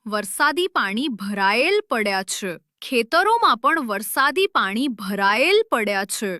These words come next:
જેમાં ધરણીધર તાલુકાના બાલુંત્રી ગામમાં આવેલ બસ સ્ટેશન તેમજ સેવા સહકારી મંડળીના મકાનની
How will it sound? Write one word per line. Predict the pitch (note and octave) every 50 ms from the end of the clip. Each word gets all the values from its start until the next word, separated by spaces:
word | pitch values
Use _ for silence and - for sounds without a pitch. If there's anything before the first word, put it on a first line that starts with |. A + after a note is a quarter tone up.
| _ _ _ - A3+
જેમાં | F#3 A#3+ A#3+ A#3+ D#4+ F#4+ A4 E4+ C4
ધરણીધર | G#3+ A3 G#3 G3+ A3 C#4+ F4+ F4+ G4 G#4 A4+ G#4+ -
તાલુકાના | E4+ C4 A3+ A#3+ B3+ C#4 - D#4 D4 D4 D4+ D#4+ E4
બાલુંત્રી | B3 A3 F#3 F#3 G3+ A#3 C#4+ D#4+ E4 - G#4 G#4+ G#4+
ગામમાં | E4+ D4 A3+ G#3 G#3 G#3 A3 A#3+ C4 C#4+ -
આવેલ | A3 G#3 G3 G3+ A3 A3+ B3 A#3
બસ | G3+ G3 A#3 D4+ - -
સ્ટેશન | - - C#4 A3 G3+ - - G#3+ F#3+ G3+ C4+ - _ _ _ _ _ -
તેમજ | A#3 A#3+ C4 D#4 F4 - - -
સેવા | - - A#3+ G#3 G3+ G#3+ B3 E4+ G#4+
સહકારી | - - F4+ D4+ C4 C#4+ C4+ C4 C#4+ C4+ C4+ C#4 D4+ D#4+
મંડળીના | D4+ B3+ G#3+ G3 G3 G3+ G#3+ A3+ A3+ A#3+ B3 C4 C4 C#4 C#4+ C4+
મકાનની | A3+ G3 F3+ - - G#3+ G#3+ A3 A3+ A#3 A#3+ B3+ C#4 D#4 E4+